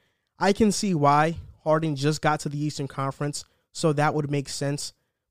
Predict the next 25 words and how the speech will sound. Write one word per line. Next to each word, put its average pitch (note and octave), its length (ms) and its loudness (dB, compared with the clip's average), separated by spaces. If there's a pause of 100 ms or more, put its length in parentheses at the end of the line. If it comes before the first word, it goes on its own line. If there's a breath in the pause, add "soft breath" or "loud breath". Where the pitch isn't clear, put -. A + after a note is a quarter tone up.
(100)
But D3+ 260 -4
still, - 520 -4 (720)
how G#3+ 320 2
is G3 120 0
a G3+ 60 -2
guy D3 360 2
who C#3+ 220 0
is C#3+ 160 -2
on C3+ 340 0 (360)
one D#3+ 160 -2
of E3 120 2
the D#3+ 100 -2
worst D#3 380 0
teams D#3+ 220 0
in D3 80 0
the C#3+ 120 0
N D3 120 0
B C#3 200 0
A B2 280 -4 (520)
making D3 380 -2
it C#3+ 60 0
over C#3 320 0
a B2+ 40 -4
guy B2 440 -2
who's C3 260 -4